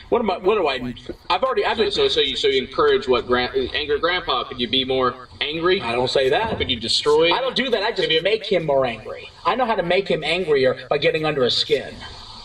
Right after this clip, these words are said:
Speaker 2: So you lead him. You lead him as if another actor would on stage.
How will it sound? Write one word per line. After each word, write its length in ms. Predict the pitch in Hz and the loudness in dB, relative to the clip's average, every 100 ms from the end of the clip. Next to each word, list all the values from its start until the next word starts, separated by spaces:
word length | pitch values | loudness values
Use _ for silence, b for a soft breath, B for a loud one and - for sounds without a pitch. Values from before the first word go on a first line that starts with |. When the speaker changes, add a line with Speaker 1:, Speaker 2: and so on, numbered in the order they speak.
| - - - | -18 -18 -6
Speaker 2:
So 800 | - - - - - 113 107 104 | 0 0 0 0 0 4 4 2
you 520 | 104 104 104 101 98 | 0 0 -2 -4 -6
lead 280 | 101 117 117 | 0 0 0
him. 280 | 95 80 85 - - - - - - 107 | -6 -8 -10 -16 -20 -18 -18 -16 -16 -4
You 120 | 110 | 0
lead 180 | 113 107 | 0 0
him 100 | 98 | -2
as 140 | 95 | -2
if 100 | 95 | -4
another 300 | 98 95 90 | 0 2 2
actor 340 | 90 90 90 | 2 -2 -6
would 220 | 85 82 82 | -2 -2 -2
on 220 | 82 82 | -8 -6
stage. 520 | - 82 78 - | -2 -2 -2 -8